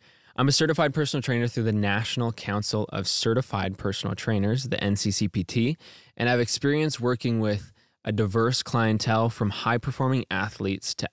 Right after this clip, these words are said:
individuals looking to lose a hundred pounds or more. One of the most important parts of working with a trainer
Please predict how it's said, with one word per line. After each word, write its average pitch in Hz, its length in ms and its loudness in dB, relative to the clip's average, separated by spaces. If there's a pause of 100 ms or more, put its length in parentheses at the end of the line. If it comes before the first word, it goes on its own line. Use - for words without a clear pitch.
(140)
individuals 113 600 2
looking 107 300 0
to 107 80 2
lose 101 360 2
a 104 100 -4
hundred 113 400 2
pounds 101 440 0
or 98 120 0
more. 98 420 0 (800)
One 127 160 6
of 151 40 6
the 151 60 6
most 151 200 4
important 127 360 2
parts 117 260 2
of 101 200 -2
working 110 300 0
with 107 160 0
a 104 80 2
trainer 110 580 2